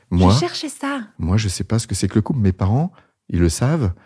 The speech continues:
Speaker 1: Ils m'ont dit eux-mêmes, ils m'ont dit, c'est dommage que tu sois thérapeute de couple parce que t'as vu tes parents s'insulter tous les jours. Pendant cinq, ça fait cinquante-sept ans qu'ils sont mariés,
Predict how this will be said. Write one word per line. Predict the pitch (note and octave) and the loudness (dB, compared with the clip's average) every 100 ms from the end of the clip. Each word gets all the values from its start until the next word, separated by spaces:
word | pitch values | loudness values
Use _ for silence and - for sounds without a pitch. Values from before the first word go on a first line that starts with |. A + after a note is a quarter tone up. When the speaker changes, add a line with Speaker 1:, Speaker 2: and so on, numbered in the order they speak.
| _ _ _ _ - | _ _ _ _ -4
Speaker 1:
Ils | F#2+ | 0
m'ont | F#2 F2+ | 2 2
dit | F#2 | 4
eux-mêmes, | F2+ F2 A#2+ C#3+ | 6 6 4 4
ils | |
m'ont | F#2+ | 2
dit, | F2 | 0
c'est | A2 E2 | 0 0
dommage | E2+ F#2+ - | 0 0 -2
que | G2 | -6
tu | |
sois | - G#2+ | -4 -4
thérapeute | G#2 G2+ G2 A2 | -2 -4 -2 -2
de | G#2 | -2
couple | - F#3+ | -2 -4
parce | - G2 | -4 -6
que | - | -4
t'as | - | -4
vu | F#2 | -4
tes | - G2 | -4 -4
parents | D#2+ G#2 | -2 -4
s'insulter | A#2+ F#2 F#2+ G2+ G2+ B2+ | -4 -4 -6 -8 -8 -8
tous | B2 A2+ | -6 -2
les | F#2+ | 0
jours. | F2+ B2 - - _ _ | 2 0 -6 -18 _ _
Pendant | G#2 G2 | -4 -2
cinq, | G#2+ - F#2+ _ | -2 -4 -8 _
ça | - - | -16 -12
fait | G2+ | -10
cinquante-sept | E2 - E2+ - - | -8 -6 -6 -6 -4
ans | F#2 | -6
qu'ils | - | -4
sont | |
mariés, | F2 E2+ F#2 D3 | -6 -2 0 -2